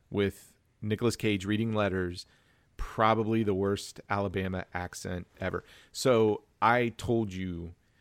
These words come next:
this is Nick Cage's worst film. It is his worst acted. I, I, I haven't seen Outcast, so I'm only going off of the films that I have seen. But I cannot imagine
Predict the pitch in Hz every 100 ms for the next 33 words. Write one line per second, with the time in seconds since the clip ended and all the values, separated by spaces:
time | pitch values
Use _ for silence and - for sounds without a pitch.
0 | _ 98 110 110 107 95 101 - 104 98
1 | 90 98 104 - - - 101 101 139 175
2 | - _ _ _ 107 113 107 - 110 95
3 | 90 - 98 107 104 - - - _ _
4 | _ 101 92 - 104 95 - - - _
5 | _ 127 135 - _ _ - 92 170 156
6 | _ - - - - 101 143 151 147 113
7 | - 98 87 - - _ _ _ _ _
8 | - 110 120 135 143 127 120 117 104 113
9 | 101 107 101 95 92 87 95 85 - 85
10 | 80 87 _ _ _ _ _ 113 110 110
11 | - - - 151 139 120 110 - - 104
12 | 98 95 92 90 85 82